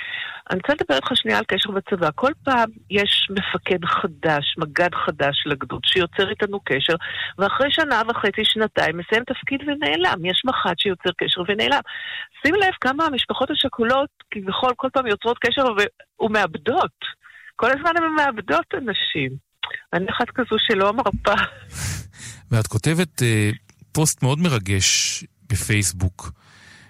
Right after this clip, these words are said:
Speaker 2: שאת, אה, מתחילה בעצם עם הימים שלפני יום הזיכרון, שאת כולך מלאה ברז שלך. מה את מבקשת להעביר בפוסט הזה?
Speaker 1: קודם כל, יש לי הרבה פוסטים. הפוסט הזה,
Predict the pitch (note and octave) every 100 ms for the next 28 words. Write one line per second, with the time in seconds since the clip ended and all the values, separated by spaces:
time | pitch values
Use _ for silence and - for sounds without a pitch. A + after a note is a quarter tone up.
0 | - - A2 G2+ A2+ A2 G#2+ G#2+ G#2+ G#2+
1 | - _ _ _ _ - - _ _ A#2
2 | - - B2 D3+ C#3+ C#3 - C3+ B2 B2
3 | - A#2+ A2+ A2 C3 C#3+ - A2 C3 C3
4 | B2+ A2+ G#2+ - G#2 A#2 C#3 D3 - -
5 | - - A2 G#2 - A#2+ C#3 D#3 C3 A#2
6 | A2+ A#2+ A2 F#2+ G#2 G#2+ G2+ - - -
7 | F#2 F2 - - _ _ _ _ - C#3+
8 | E3+ C3 A2 G#2 G#2+ - F#2 E2 G2 F2+
9 | F2+ - F2+ - G2+ F#2+ G#2+ _ _ _
10 | _ _ - - - - - - - -
11 | - _ G#3+ G#3+ - G3+ E3 - F3+ D#3
12 | - C#3 - D3 C#3 - G3+ - E3+ D#3
13 | F#3+